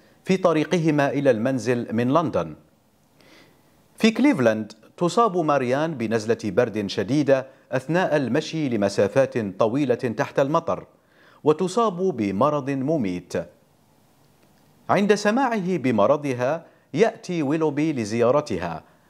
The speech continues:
محاولا شرح سوء سلوكه وطلب المغفرة.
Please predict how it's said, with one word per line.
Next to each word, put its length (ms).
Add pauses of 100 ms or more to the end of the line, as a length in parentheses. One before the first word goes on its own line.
(460)
محاولا 640
شرح 360
سوء 340
سلوكه 580 (240)
وطلب 440
المغفرة. 600